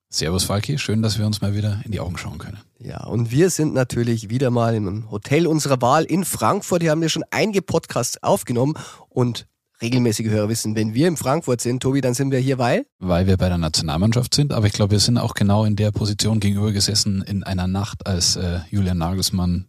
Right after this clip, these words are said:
Speaker 1: bei den Bayern entlassen wurde, oder?
Speaker 2: Ja, genau. Da haben wir tatsächlich genau in diesem Zimmer, weil das mein Lieblingszimmer ist, gesessen und hatten damals zum zweiten Mal an diesem Abend den Podcast aufgenommen, um die Entlassung von Julian Nagelsmann zu enthüllen. Jetzt hier ist alles ruhig. Ähm, Julian Nagelsmann ist nicht entlassen. Er ist Bundestrainer, Tobi, und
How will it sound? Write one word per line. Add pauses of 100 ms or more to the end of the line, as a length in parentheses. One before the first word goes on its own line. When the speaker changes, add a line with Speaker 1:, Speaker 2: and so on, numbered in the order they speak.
(120)
Speaker 1:
bei
den
Bayern
entlassen
wurde,
oder? (280)
Speaker 2:
Ja,
genau.
Da
haben
wir
tatsächlich (160)
genau (120)
in
diesem
Zimmer,
weil
das
mein
Lieblingszimmer
ist,
gesessen
und
hatten
damals (540)
zum
zweiten
Mal
an
diesem
Abend
den
Podcast
aufgenommen,
um
die
Entlassung
von
Julian
Nagelsmann
zu
enthüllen. (500)
Jetzt
hier
ist
alles
ruhig.
Ähm,
Julian
Nagelsmann
ist
nicht
entlassen.
Er
ist
Bundestrainer,
Tobi,
und